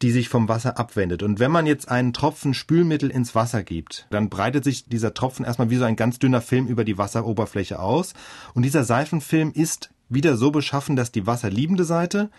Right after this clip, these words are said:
also nach unten zeigt, eben zum Wasser, und die fettige Seite dieser Moleküle zeigt vom Wasser weg, also nach oben. Soweit entsteht natürlich noch kein Schaum. Der Schaum entsteht dann, wenn wir diese Oberfläche aufmischen. Dann entstehen die vielen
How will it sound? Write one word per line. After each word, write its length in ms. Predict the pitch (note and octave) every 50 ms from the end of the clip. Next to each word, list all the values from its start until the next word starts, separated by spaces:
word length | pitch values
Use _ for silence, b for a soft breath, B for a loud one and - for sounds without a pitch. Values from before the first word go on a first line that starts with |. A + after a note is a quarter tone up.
| b b b
also 240 | b A2 G#2+ G2+
nach 160 | G#2 G2+ - -
unten 320 | B2+ B2+ C#3 C3+ - F#3
zeigt, 340 | - - G3 G3+ A3 G3+ -
eben 200 | A#2 A#2 G#2+ G#2+
zum 240 | - - A2+ G2 F2+
Wasser, 300 | G2 G#2+ A#2+ - E3+ -
und 120 | B2+ A#2
die 140 | A#2 G#2+ G2 B B B B
fettige 460 | B - - - - D3+ C#3 C#3 C3+
Seite 300 | A#2 B2 A#2+ A#2+ A#2+ A#2+
dieser 200 | A2+ A2+ G#2+ A#2
Moleküle 520 | G#2+ G#2+ G#2+ G#2 G#2 - - A2 G#2 G#2+
zeigt 340 | G2 - - G#2 G#2 G2 -
vom 200 | - A2+ G#2+ F#2+
Wasser 260 | G2+ G2 - G2 F2
weg, 240 | E2 G#2 A#2 - -
also 240 | G2+ F#2 G#2 G2 F#2 B B B B B
nach 180 | A2+ A2 G2+ -
oben. 340 | - A2+ G#2 E2 E2 D2 C#2+ B B B B B B
Soweit 320 | B - D#3 E3 G3 F#3 -
entsteht 260 | D#3 C3+ - E3 D3
natürlich 240 | D#3 C3+ - C#3+ B2
noch 140 | C3+ B2 A#2+
kein 220 | - - G2 F#2+
Schaum. 320 | - - - G#2 C3+ F3+ G3
Der 100 | E3+ B2+
Schaum 300 | - - C3 C#3 B2+ B2+
entsteht 420 | C3 A#2+ - - B2 A2+ A2+ -
dann, 300 | A2 G#2 A#2+ D3+ E3+ D#3+
wenn 160 | C#3 C#3 C#3+
wir 80 | C#3 C#3
diese 300 | B2+ B2+ A#2+ B2+ B2+ -
Oberfläche 560 | B2+ A#2 B2+ B2 A#2+ - A#2+ G#2+ - - - -
aufmischen. 560 | A#2+ B2 A#2+ - G#2 F2 E2 - - F2+ F2
Dann 180 | F2 A#2 C3+
entstehen 480 | - - B2+ A#2 - - B2 A#2 A#2 A#2
die 80 | A2 A2
vielen 460 | - - A#2+ A#2 A#2 A2+ A2+ A2